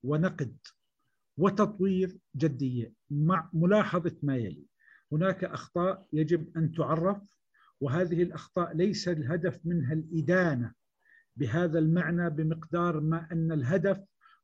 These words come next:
هو تحديد الخطأ وليس المخطئ. وأنا بس بدي أذكر هون بنقطة يا أخوان،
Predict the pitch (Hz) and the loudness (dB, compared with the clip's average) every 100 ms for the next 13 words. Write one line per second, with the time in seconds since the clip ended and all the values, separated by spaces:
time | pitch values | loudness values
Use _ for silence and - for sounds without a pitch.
0 | 160 170 165 - 170 - - 127 190 214 | 2 2 2 0 -2 -2 -6 -4 2 2
1 | 160 165 175 - 202 202 196 - 160 185 | 2 -2 -4 -2 0 0 -2 0 2 2
2 | 180 175 165 165 - 143 135 185 185 - | 2 2 0 0 0 -2 0 0 0 -2
3 | 165 170 175 202 - 165 165 185 165 151 | -2 0 0 -2 0 2 4 4 2 2
4 | 170 - 131 120 107 110 95 | 0 0 -2 -2 -2 -8 -10